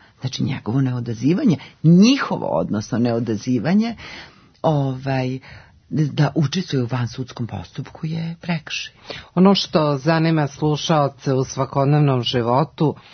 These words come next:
Speaker 2: e, posle svega što ste rekli je i pitanje ukoliko trgovac,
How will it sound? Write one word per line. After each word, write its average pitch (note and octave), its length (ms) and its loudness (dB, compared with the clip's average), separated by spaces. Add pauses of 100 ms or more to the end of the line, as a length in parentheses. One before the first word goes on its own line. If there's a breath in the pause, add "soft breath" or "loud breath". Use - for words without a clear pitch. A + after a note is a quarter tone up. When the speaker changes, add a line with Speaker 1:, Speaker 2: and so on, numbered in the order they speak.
(460 loud breath)
Speaker 2:
e, - 40 -12 (420)
posle C3 260 -4
svega D#3 460 -2
što C3+ 260 -4
ste - 280 -2
rekli D3 500 0
je C3 380 2
i A#2+ 40 -2
pitanje D3+ 540 2
ukoliko D3+ 520 2
trgovac, B2 640 -2